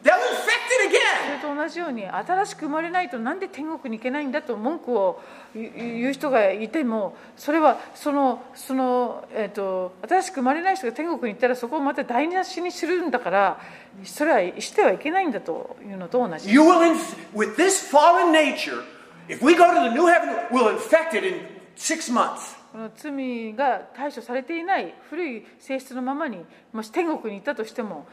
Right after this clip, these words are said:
Speaker 2: すぐにその場所を台無しにしてしまうことでしょう。
Speaker 1: If you've not been born again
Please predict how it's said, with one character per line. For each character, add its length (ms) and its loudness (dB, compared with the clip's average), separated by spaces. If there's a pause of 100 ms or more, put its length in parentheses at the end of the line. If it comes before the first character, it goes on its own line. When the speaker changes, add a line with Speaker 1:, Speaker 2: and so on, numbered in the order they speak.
(160)
Speaker 2:
す 180 -6
ぐ 40 4
に 120 2
そ 100 -4
の 240 0
場 180 -2
所 160 -6
を 300 -2 (300)
台 180 4
無 140 2
し 80 -6
に 100 0
し 40 -14
て 100 -6
し 100 -8
ま 120 0
う 40 -2
こ 140 -10
と 80 -12
で 100 -8
し 100 -14
ょ 60 -16
う。 40 -14
Speaker 1:
If 100 -12
you've 200 -2
not 200 2
been 160 -2
born 260 2
again 220 -4